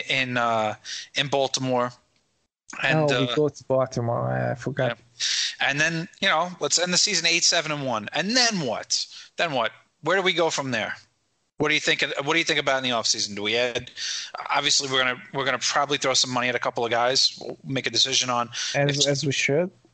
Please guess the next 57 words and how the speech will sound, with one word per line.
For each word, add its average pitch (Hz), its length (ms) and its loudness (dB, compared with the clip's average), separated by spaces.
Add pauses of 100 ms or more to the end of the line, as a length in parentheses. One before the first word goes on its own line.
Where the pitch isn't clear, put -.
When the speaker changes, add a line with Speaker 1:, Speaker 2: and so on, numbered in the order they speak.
(120)
Speaker 2:
As - 60 -14
we 131 60 -6
Speaker 1:
Jamie 131 240 0
Speaker 2:
should. - 120 0
Speaker 1:
Collins 147 320 0
is - 80 2
gonna 151 140 -2
be 143 140 0
here. 143 320 2
Chris - 260 0
Hubbard 139 320 0
is 135 100 2
gonna 139 120 -2
be 135 100 -4
here 135 240 2
next 135 280 0
year. 139 360 0 (440)
Um, 107 760 -2 (160)
you 127 40 -2
know, 107 300 -4 (140)
who's 160 200 2
gonna, 143 320 2
who's 156 240 2
gonna 143 180 0 (180)
be? 151 160 -2
I 170 140 4
would 202 180 2
say 170 180 4
that 143 200 2 (500)
probably 170 440 2
one 151 220 0
of 147 60 4
the 143 60 0
linebackers 131 600 2
is - 80 2
gonna 120 180 -2
go. 117 380 0
My, 139 240 2
uh, 131 300 2
my, 135 260 0
my 135 160 0
thought 127 240 2
is 117 120 0
that 117 120 0
Jamie 117 240 -2
Collins 113 400 -2
won't 110 140 -8
be 117 80 -2
a 110 40 -2
Brown 107 300 -2
next - 300 0
year, 107 180 -2 (640)
uh, 107 260 0
without 127 440 2
a - 20 -2
pay 120 180 0
cut. 120 300 -2